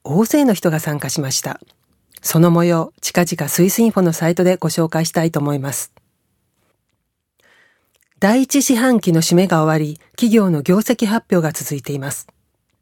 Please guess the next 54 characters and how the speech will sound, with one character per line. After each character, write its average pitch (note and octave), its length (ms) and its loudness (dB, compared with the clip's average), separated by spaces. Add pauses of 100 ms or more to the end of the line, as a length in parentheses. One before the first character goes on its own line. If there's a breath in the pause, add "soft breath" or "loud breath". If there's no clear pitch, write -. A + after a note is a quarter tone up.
(280)
ス - 220 0
イ C4 80 2
ス E3+ 140 -4
最 F3+ 260 2
大 G3+ 220 2
銀 F#3+ 240 0
行 D#3+ 180 0
の D3 100 0
ユ E3+ 200 2
ー - 20 0
ビ F#3+ 200 0
ー G3 40 2
エ G3 60 0
ス - 100 -4
も D#3 220 0 (280 soft breath)
第 F3+ 220 2
一 G3 220 -4
四 G#3 160 0
半 G3+ 180 2
期 E3 120 -4
の C#3+ 100 -4
業 D3+ 160 0
績 E3 340 0
を - 20 2
発 D#3+ 280 -4
表 D3+ 120 2
し - 120 -4
ま C#3+ 100 -2
し - 80 -4
た。 - 220 -8 (960)
投 G#3+ 180 4
資 A3 160 0
部 A3+ 140 4
門 G3 180 2
の D3+ 120 0
業 D3+ 160 0
績 D#3+ 260 -4
が D3 140 -2
改 D#3 240 0
善 E3 200 0
さ D#3+ 140 2
れ、 D#3+ 180 0 (300 soft breath)
利 G3+ 120 4
益 F3+ 260 0
は D3+ 180 0
前 F#3 180 2
期 E3 140 -4
の C#3+ 120 -2
十 E3 260 2
二 G#3+ 200 4
億 G3+ 200 0
フ G3 100 -4
ラ F3 120 2
ン、 C#3 120 -6